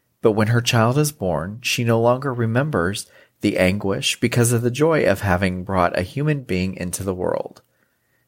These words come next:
So you have pain now, but I will see you again, and your hearts will rejoice, and no one will take your joy from you.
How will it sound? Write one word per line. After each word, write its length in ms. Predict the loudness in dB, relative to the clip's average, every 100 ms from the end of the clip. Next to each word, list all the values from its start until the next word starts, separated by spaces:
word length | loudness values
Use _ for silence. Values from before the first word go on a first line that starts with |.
| _
So 200 | 0 2
you 180 | 2 2
have 320 | 2 0 0
pain 260 | 0 2 2
now, 480 | 0 0 -2 -4 -4 0
but 100 | 2
I 160 | 2
will 160 | 0 0
see 320 | 0 2 2
you 140 | 2 0
again, 540 | 0 -4 -4 -6 -12 -20 -20 _ _ -4
and 140 | 0
your 120 | 0
hearts 420 | 2 0 0 -2
will 140 | -2 -2
rejoice, 760 | -4 -2 -2 -2 -2 -2 -2 -4 _
and 220 | -2 0
no 160 | 2 2
one 260 | 2 0 0
will 140 | -2
take 300 | -2 -4 -6
your 100 | -10
joy 300 | -4 -4 -4
from 260 | -8 -10 -8
you. 240 | -12